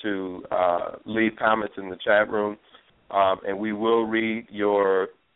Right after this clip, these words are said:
comments on live on the air. However, everyone is anonymous, um, on the Butterfly Evolution Show unless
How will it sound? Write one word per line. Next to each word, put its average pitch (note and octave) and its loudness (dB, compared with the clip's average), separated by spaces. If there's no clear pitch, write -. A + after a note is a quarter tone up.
comments A#2+ 2
on G2+ 2
live F#2+ 2
on F#2+ -2
the F#2 -8
air. F2 -4
However, A#2+ 4
everyone A2 4
is G#2 2
anonymous, A#2 0
um, F2+ 2
on A2 2
the A2 0
Butterfly G#2+ 2
Evolution G#2 -2
Show G#2 2
unless G#2 2